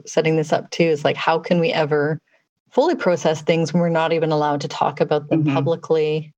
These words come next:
Speaker 1: where there's so much shame and kind of covering
Speaker 2: Yeah.
Speaker 1: up happening? I would love to have a workshop space where people didn't feel embarrassed or feel like they had to do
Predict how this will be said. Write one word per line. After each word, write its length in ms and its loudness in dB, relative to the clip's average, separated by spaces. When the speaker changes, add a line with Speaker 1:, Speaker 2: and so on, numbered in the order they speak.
Speaker 1:
where 120 -2
there's 180 0
so 100 -2
much 180 -2
shame 400 0
and 100 0
kind 180 -2
of 80 -4
covering 360 0
Speaker 2:
Yeah. 100 0
Speaker 1:
up 120 -6
happening? 720 0
I 80 2
would 100 2
love 220 0
to 80 0
have 180 0
a 60 2
workshop 380 -2
space 300 -2
where 80 2
people 360 -2
didn't 360 0
feel 220 2
embarrassed 680 0
or 60 0
feel 340 0
like 220 0
they 140 2
had 280 -2
to 540 -2
do 440 0